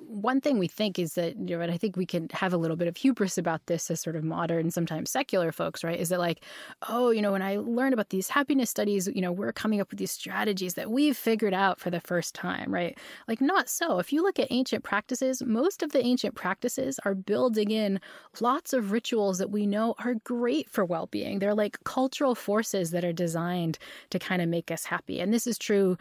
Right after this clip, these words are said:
from religions. It's due to, like, longstanding cultural practices. You know, think, you know, taking, you know, taking a siesta, taking a Sabbath, right? Like, taking time to rest. Like, these things are really, you know, having dinner together, right? Where you sort of have, like, dinner over the table.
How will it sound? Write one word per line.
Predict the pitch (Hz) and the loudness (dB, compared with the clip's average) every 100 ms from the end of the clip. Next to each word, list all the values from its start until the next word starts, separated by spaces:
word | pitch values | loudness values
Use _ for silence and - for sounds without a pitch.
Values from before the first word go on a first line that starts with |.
| - - | -6 -14
from | - 202 165 | 0 2 2
religions. | 160 214 285 311 277 247 | 0 0 2 2 4 2
It's | 196 | 0
due | 175 196 196 | 0 4 4
to, | |
like, | 175 170 165 | 4 2 0
longstanding | 170 185 - 190 160 165 | 0 0 0 -2 -2 -4
cultural | - 208 - 233 | -4 -4 0 0
practices. | - 226 - 226 220 202 | 2 0 0 0 2 2
You | 190 | 2
know, | 165 | 0
think, | - 208 - - - - | 2 0 -2 -16 -14 -4
you | 165 | -4
know, | |
taking, | 165 202 185 190 180 170 - - | 0 0 2 2 2 -2 -8 -6
you | 175 | -4
know, | 165 | 0
taking | 208 202 196 | 0 4 4
a | |
siesta, | 185 190 185 - - 156 | 4 4 2 2 0 0
taking | - 185 175 | 2 2 2
a | 180 | 2
Sabbath, | - 196 170 175 - | 2 0 2 0 0
right? | 165 165 | -2 -2
Like, | 160 | -2
taking | - 196 190 | -2 0 0
time | - 190 | 2 0
to | 175 170 | 2 2
rest. | 175 165 - - | 0 0 -4 -4
Like, | 165 - - - - | -4 -4 -10 -14 -2
these | 214 208 | 0 0
things | 262 262 233 | 0 2 2
are | 226 | 2
really, | 214 220 214 | 2 2 2
you | - | 0
know, | 175 | 2
having | - 208 220 190 | 4 6 6 6
dinner | 196 202 190 | 6 4 4
together, | 185 175 175 180 165 | 2 2 4 4 4
right? | 160 170 | 2 0
Where | 170 | 2
you | 185 | 0
sort | 180 170 | -2 -2
of | |
have, | 175 170 | -2 0
like, | 165 165 | 0 0
dinner | 180 175 | 0 2
over | 170 170 | 0 -2
the | 165 | -2
table. | - 175 170 160 | -2 -4 -2 -4